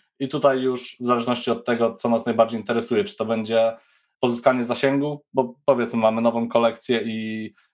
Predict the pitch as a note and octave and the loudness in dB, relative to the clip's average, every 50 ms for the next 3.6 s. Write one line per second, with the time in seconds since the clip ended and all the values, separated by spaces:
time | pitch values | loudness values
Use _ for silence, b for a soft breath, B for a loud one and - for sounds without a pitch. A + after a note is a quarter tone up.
0 | _ _ - A2+ A#2 A#2+ A#2+ A#2+ - C3+ A#2+ - B2 A#2 A#2 A2+ A#2+ A#2 A#2 - | _ _ 0 0 2 2 0 0 -2 -4 0 2 4 4 4 4 2 -2 -4 -4
1 | A#2+ A2+ A#2 A#2 - C3 C3+ C#3+ C#3+ C#3+ - - - - _ _ _ _ - C3 | -4 -4 -2 0 0 2 2 2 2 2 -2 -8 -18 -20 _ _ _ _ -2 0
2 | A#2+ B2 A#2 A#2 B2 A#2+ A#2+ A#2 A#2 A#2 A#2 A2 - - - A#2 A#2 B2 A#2 A#2+ | 2 2 2 2 0 0 2 2 2 0 -2 -8 -6 -2 -2 0 0 0 -2 0
3 | A#2 A#2+ A#2 A#2 A2+ A2+ A2+ A2+ A2 A2 A2+ | -2 -2 2 4 4 4 4 2 0 0 0